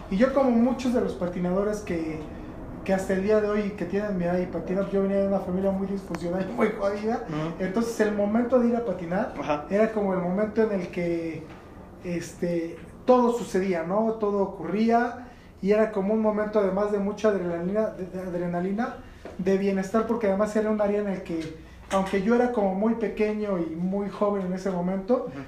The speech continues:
Speaker 1: tenía ya como habilidades, o sea, no, no lo digo yo como para pararme el cuello aquí, ¿no?
Speaker 2: Ujú,
Speaker 1: En el,
Speaker 2: ujú.
Speaker 1: en el programa, sino porque ya después en el, con el, con el, con el tra-, el paso de los años,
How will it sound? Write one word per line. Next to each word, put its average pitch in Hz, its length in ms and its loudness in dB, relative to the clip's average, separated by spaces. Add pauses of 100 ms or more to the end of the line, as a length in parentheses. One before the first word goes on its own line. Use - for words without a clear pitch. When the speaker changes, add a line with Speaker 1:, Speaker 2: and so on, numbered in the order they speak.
(120)
Speaker 1:
tenía 214 340 4
ya 208 260 4
como 185 220 0
habilidades, 180 680 0
o - 20 -10
sea, 190 120 2
no, 233 240 2
no 262 160 4
lo 269 120 6
digo 240 200 2
yo 214 200 2
como 202 240 -2
para 160 240 -4
pararme 180 480 -2 (320)
el 170 140 -4
cuello 185 280 0
aquí, 180 300 -2
¿no? 170 160 0
Speaker 2:
Ujú, 226 200 -2
Speaker 1:
En 165 80 -4
el, 151 120 -2
Speaker 2:
ujú. 160 160 -8
Speaker 1:
en 165 120 -8
el 165 100 -6
programa, 220 460 0 (220)
sino 185 340 -2
porque 180 600 -2 (300)
ya 226 240 6
después 214 380 0
en 196 140 0
el, 175 60 -2
con 175 220 -4
el, 170 120 -4
con 175 280 -2
el, 190 180 -8
con 175 480 -2
el 170 140 -6
tra-, 180 200 -6
el 175 260 -2
paso 214 280 2
de 202 60 2
los 196 180 -2
años, 208 300 -2